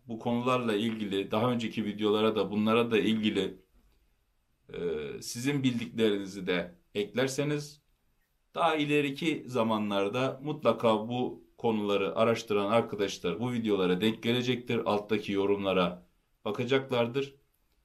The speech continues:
Sadece benim anlattıklarım değil, siz sevgili, e, abone arkadaşlarımın, takipçi arkadaşlarımın da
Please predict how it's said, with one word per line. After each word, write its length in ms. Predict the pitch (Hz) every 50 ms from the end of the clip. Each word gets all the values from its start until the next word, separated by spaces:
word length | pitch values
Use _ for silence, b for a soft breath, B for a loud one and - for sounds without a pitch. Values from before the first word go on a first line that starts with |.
| _ _ _
Sadece 420 | - - - 143 139 131 127 117
benim 220 | 120 117 117 117 113
anlattıklarım 800 | 110 110 110 110 104 - - - - 101 101 98 98 98 101 110
değil, 300 | 131 143 160 165 - - _ _ _ _ _ _ _ _ _ _ _ _ _
siz 460 | - - - 143 139 135 135 - -
sevgili, 640 | - 123 117 117 113 110 113 113 117 113 110 - - -
e, 80 | 104 104 98 92 90 87 - - - - - 90 87 82 - 82 - - - - -
abone 380 | - - 117 117 120 117 117 117
arkadaşlarımın, 840 | 110 104 - - 98 98 98 98 - - 101 95 92 90 92 90 90
takipçi 460 | - 113 107 101 - - - - 113
arkadaşlarımın 800 | 104 101 - 101 95 95 95 - - 104 101 101 101 98 92 90
da 340 | 92 120 135 135 135 b b